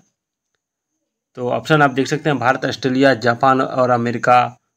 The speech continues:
भारत, इजराइल और अमेरिका, भारत, जापान और अमेरिका, भारत, ऑस्ट्रेलिया, इजराइल और अमेरिका।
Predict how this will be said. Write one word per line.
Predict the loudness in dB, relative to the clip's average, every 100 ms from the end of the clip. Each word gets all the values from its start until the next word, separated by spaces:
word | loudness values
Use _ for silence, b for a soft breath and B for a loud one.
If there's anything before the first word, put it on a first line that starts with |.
| _ -16
भारत, | -4 0 0 0
इजराइल | -6 0 2 2 0
और |
अमेरिका, | -2 -6 -6 -6 -6
भारत, | -2 -2 0
जापान | -2 0 2 0
और | 0
अमेरिका, | -2 -4 -2 -2 -2 b b b _
भारत, | -8 -4 -2
ऑस्ट्रेलिया, | -2 -2 0 2
इजराइल | 0 2 2 2
और | 0
अमेरिका। | -2 -4 -6